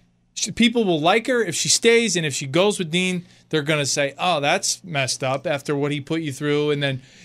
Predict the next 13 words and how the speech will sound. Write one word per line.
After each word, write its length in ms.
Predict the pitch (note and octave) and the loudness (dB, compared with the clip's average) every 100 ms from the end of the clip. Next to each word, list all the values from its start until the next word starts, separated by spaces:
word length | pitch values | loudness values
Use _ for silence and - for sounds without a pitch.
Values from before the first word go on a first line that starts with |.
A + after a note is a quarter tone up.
| - | -6
you 200 | E3 F#3+ | 0 2
led 280 | F3 F3 E3+ | 4 2 4
this 200 | E3+ E3 | 0 2
other 200 | F3 E3 | 2 2
guy 300 | D#3+ E3 D#3 | 2 4 4
on, 180 | D#3 D3+ | 2 2
and 80 | D#3 | 0
then 120 | D#3+ | 0
you 100 | E3 | -2
take 260 | D#3+ F3 E3 | 0 0 2
off 180 | D#3+ D3+ | 0 0
with 100 | D3 | -2
him." 200 | D3+ | -2